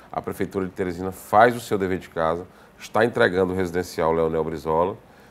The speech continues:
tem um projeto aprovado, né, que só falta a Caixa Econômica aprovar, que é o Camboa, que são mais de trezentas e duas unidades,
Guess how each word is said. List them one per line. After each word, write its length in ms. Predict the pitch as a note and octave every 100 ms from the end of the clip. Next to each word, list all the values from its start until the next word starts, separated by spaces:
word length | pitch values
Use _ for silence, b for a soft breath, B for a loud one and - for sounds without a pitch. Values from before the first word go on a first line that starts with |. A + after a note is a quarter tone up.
| B
tem 160 | - A2
um 60 |
projeto 400 | A2 G#2+ F#2 F#2+
aprovado, 680 | F#2+ G2 G2 E2 F2 D#2+ -
né, 120 | D#2+
que 80 | F2
só 140 | -
falta 300 | E2 - F#2
a 20 | G2+
Caixa 240 | F#2+ F#2
Econômica 340 | F2+ F2 E2
aprovar, 260 | E2 E2 D#2
que 100 | D2
é 60 | E2+
o 60 |
Camboa, 500 | E2+ F#2 E2+ F2 F#2+
que 80 | -
são 140 | -
mais 160 | E2 D#2+
de 60 | -
trezentas 340 | D#2+ F2+ -
e 40 |
duas 180 | F2 E2
unidades, 520 | E2 E2+ F2 E2+ -